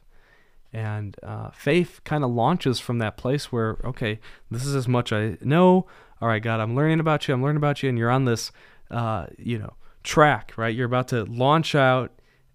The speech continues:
uh, on this runway of, of knowing, knowing, and then eventually your faith takes you off the runway where you're like, "Oh my gosh, I don't have an answer for this. God, I feel like I'm gonna fall." But, you know, he's,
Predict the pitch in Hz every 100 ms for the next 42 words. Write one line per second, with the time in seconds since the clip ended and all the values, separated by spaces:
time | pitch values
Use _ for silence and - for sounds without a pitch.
0 | - 120 110 78 123 120 113 - 120 151
1 | 190 170 160 131 - - 120 123 113 127
2 | 160 170 160 156 147 151 139 123 120 113
3 | 135 147 139 117 110 - 143 143 - -
4 | 113 - 127 120 117 - 113 110 107 107
5 | - - 92 - 113 107 78 - - -
6 | _ _ - 117 113 107 101 90 - -
7 | - - - - _ _ _ 117 110 113
8 | - 120 113 113 107 - 101 101 127 _
9 | _ _ - - _ - 131 127 143 139
10 | 131 123 190 -